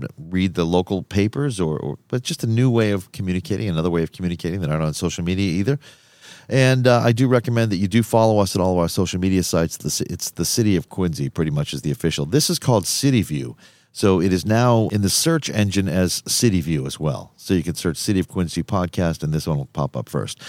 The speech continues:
But there is another podcast out there, which I don't even wanna mention the name because I don't wanna give it any credence. I know you haven't listened to it or have any clue what it is, but I've done the work for you. And all they do, they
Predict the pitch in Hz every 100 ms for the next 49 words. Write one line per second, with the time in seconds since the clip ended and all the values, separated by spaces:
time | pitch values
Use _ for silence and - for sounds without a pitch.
0 | - - - 87 110 120 101 82 90 87
1 | 82 71 - 64 - 60 60 - - -
2 | 92 101 92 85 80 73 76 92 104 -
3 | 87 82 85 90 90 90 87 67 - 92
4 | 82 80 80 78 73 71 71 71 - 107
5 | 101 95 - 78 78 87 98 98 95 95
6 | 90 85 76 87 98 90 95 87 78 71
7 | 67 80 76 - 101 92 90 87 85 -
8 | 85 104 98 95 90 80 82 - - 101
9 | 98 95 - 87 - - 113 139 135 120
10 | 120 95 92